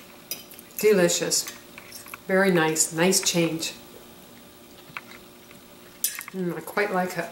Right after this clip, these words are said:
Now, I have these noodles that I've been, um, eating,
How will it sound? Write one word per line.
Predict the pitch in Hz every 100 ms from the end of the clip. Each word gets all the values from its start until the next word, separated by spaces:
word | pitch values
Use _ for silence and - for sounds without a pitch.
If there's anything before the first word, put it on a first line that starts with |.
| -
Now, | 180 185 160 190 - - - - -
I | 180
have | 165 180 226 240 - - - - - - - - - - - - - - - - - - - - - - - - - - - - -
these | 202 196 196 180 - -
noodles | 202 233 233 180 175
that | 190 170
I've | 165 160
been, | - 180 170 165 - - 185
um, | 185 170 175 - - - - - - - - - - - - -
eating, | 208 202 180 196 240